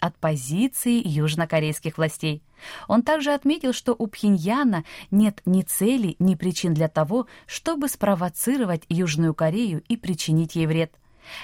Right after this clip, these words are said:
Хотелось бы, чтобы слова Ким Чон Ына претворились в межкорейские отношения. Надеюсь, что лидеры Севера и Юга сделают значительный шаг вперед, и Корейской войне наступит конец.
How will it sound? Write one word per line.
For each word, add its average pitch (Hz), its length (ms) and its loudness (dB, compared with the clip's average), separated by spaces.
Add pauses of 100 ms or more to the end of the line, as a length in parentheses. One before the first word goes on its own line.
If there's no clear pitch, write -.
Хотелось 175 560 -2
бы, 151 180 -2 (220)
чтобы 262 280 0
слова 277 360 -2
Ким 262 240 4
Чон 226 240 2
Ына 240 320 4
претворились 202 720 -2
в - 40 -6
межкорейские 170 640 -2
отношения. 165 720 -2 (340)
Надеюсь, 160 600 0
что - 240 -2
лидеры 269 420 0
Севера 254 460 0
и 240 120 -2
Юга 220 440 2 (240)
сделают 170 640 -2
значительный 190 720 0
шаг 240 320 -2
вперед, 226 400 -2 (100)
и 165 100 -4
Корейской 165 640 -2
войне 156 440 0
наступит 151 680 -2
конец. 151 600 0